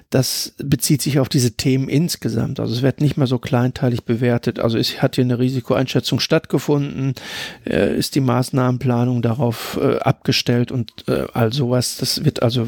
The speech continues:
wird eher auf diese größeren Themen dann, äh, gerichtet sein. Die werden bewertet von den Diensten und die Bewertung erfolgt dann eben auch nach anderen Kriterien. Bislang, und das ist das ganz Entscheidende, da werden sich dann alle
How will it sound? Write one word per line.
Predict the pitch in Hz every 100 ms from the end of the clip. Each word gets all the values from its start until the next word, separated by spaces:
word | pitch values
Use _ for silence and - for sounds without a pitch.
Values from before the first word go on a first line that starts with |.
| -
wird | - 139 -
eher | 135 113
auf | 131
diese | - 120 123
größeren | - 127 120 139 120
Themen | - - 113 120
dann, | 107 104 - - - - - -
äh, | - 120
gerichtet | - 110 104 - -
sein. | - - 123
Die | 120
werden | 127 127
bewertet | 113 117 139 - 185
von | - 156
den | 143
Diensten | 139 147 143 - 147 - - - - - -
und | -
die | 135
Bewertung | 131 123 127 151 156
erfolgt | 131 - 135 131
dann | 135 131
eben | 135 135
auch | - 127
nach | 127
anderen | - 131 135 127
Kriterien. | 117 131 - 123 123 120 - - 127 - _ - - - - -
Bislang, | - - 120 131 185
und | 175
das | 135
ist | 135 123
das | 127 -
ganz | 117 120
Entscheidende, | 120 - 117 131 160 156
da | 143 120
werden | 123 131
sich | 135
dann | 120 120
alle | 117 147 156 160 156 135